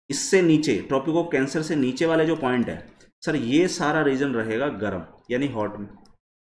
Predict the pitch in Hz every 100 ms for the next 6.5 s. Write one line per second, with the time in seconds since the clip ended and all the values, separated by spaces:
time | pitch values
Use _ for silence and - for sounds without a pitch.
0 | _ _ _ _ _ 113 165 160 113 113
1 | 165 170 165 131 107 92 90 - - _
2 | - 160 151 135 143 165 185 170 - 147
3 | 165 160 - - 175 202 160 135 147 135
4 | 98 92 139 160 - 127 135 147 196 180
5 | 147 117 98 76 - - _ _ 151 156
6 | 127 135 170 -